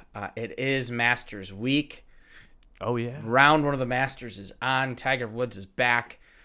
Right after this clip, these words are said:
Speaker 1: Um, you're a golfer. I'm a golfer.
Speaker 2: I am.
Speaker 1: Who is your money on this weekend in the Masters?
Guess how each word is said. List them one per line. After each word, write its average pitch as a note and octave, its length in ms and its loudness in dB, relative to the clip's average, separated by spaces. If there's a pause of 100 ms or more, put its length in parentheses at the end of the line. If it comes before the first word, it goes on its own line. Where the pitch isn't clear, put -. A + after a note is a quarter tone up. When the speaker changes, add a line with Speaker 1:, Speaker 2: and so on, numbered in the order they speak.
(280)
Speaker 1:
Um, G2+ 720 -6 (300)
you're D3+ 180 6
a - 20 4
golfer. D3 520 4 (440)
I'm A2+ 100 -8
a A2 60 -8
golfer. G#2 200 -4
Speaker 2:
I G#2+ 240 4
am. C3 280 -2 (600)
Speaker 1:
Who C#3+ 180 -2
is B2 140 -2
your C3+ 120 -4
money B2+ 320 -4
on A#2 400 -4
this G#2+ 280 -8
weekend F#2+ 500 -12 (100)
in G#2 80 -14
the D#2 80 -16
Masters? E2+ 640 -10